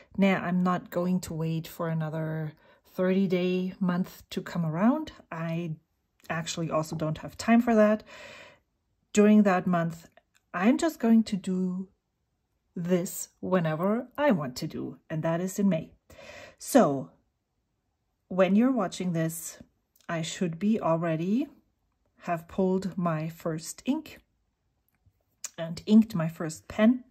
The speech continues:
Uh, and then I will update you all on a weekly basis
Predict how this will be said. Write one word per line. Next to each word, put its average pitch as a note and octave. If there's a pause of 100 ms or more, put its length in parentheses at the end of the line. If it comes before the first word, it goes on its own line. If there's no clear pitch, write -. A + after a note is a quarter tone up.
(880)
Uh, A3+ (100)
and G#3
then G#3+
I F#3+
will G#3
update G#3+
you G#3+ (300)
all F3
on F3+
a E3+
weekly F#3+
basis -